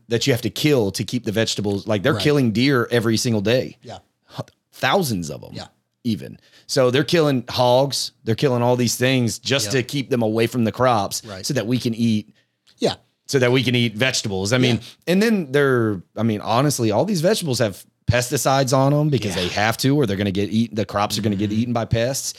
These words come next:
Speaker 1: So really, there's <laughs> really nothing, nothing that's out there that's really that healthy.
Speaker 2: Right.
Speaker 1: I mean, that you're supposed to really be consuming
Speaker 2: Right.
Speaker 1: for sure.
Speaker 2: Yeah. And I, th-, 'cause I think, I think, you know, the ideal place that we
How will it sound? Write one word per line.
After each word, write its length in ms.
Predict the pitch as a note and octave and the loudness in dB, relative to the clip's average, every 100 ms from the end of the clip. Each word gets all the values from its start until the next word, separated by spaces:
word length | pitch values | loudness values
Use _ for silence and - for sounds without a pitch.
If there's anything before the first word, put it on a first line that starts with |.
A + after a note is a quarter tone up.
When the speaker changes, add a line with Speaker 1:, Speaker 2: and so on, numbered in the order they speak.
| - | -14
Speaker 1:
So 300 | - F#3+ F3 B2 - - - | -2 2 2 0 -8 -16 0
really, 320 | G3 D4+ G#3+ | 2 4 4
there's 240 | D#3+ C3 | 4 4
<laughs> 240 | D#3+ - A#3 | 2 0 0
really 380 | D#3+ - A3+ - | 2 2 0 2
nothing, 520 | E3 A#2 - C#3 F#2 - - - | 2 2 0 -2 -2 -10 -18 -4
nothing 580 | D3 B2+ C3 D#3+ C3 G#2 | 0 2 2 0 0 0
that's 200 | G#2 - | -2 0
out 200 | A2 A2+ | 0 2
there 140 | A2 | 0
that's 160 | F2+ F2+ | -2 -2
really 300 | A2 A2+ F2 | 0 0 -2
that 340 | C#2+ F#2+ G#2 - | -4 -2 -2 -2
healthy. 480 | F2 G#2 F2 B1 - D#3+ | -4 -6 -6 -16 -20 -10
Speaker 2:
Right. 220 | C3+ B2 | -4 -2
Speaker 1:
I 60 | A2 | 0
mean, 220 | A2 G#2+ | 0 0
that 180 | A#2+ B2 | 0 0
you're 80 | D3+ | 0
supposed 400 | - B2+ D3 - | 0 0 0 0
to 80 | A#2 | -2
really 240 | A#2 G2+ | -2 -2
be 120 | F2 | -4
consuming 520 | E2 D#2 - G2 C#2 | -8 -6 -4 -4 -4
Speaker 2:
Right. 200 | B2+ F#2 | -4 -4
Speaker 1:
for 120 | F#2 F#2 | -6 -6
sure. 400 | G#2+ F#2+ - - | -4 -6 -10 -12
Speaker 2:
Yeah. 240 | A3 D4+ B2 | -2 0 0
And 100 | D#3 | 0
I, 60 | |
th-, 200 | E3 G3+ | -2 -4
'cause 140 | D#3 E3+ | -2 0
I 60 | |
think, 200 | F3+ G#3+ | 0 -2
I 60 | D#3+ | -4
think, 220 | F3 F3 _ | -2 -4 _
you 140 | - D3 | -6 -4
know, 140 | A2+ | -4
the 320 | G#2+ B2 D#3 - | -8 -6 -6 -2
ideal 520 | D3 D#3 A#2+ F3 G3 | 0 0 2 2 2
place 600 | F#3 - E3 C3 A#2 - | 0 0 0 0 -2 -4
that 180 | - B2+ | -4 -6
we 160 | A2+ | -8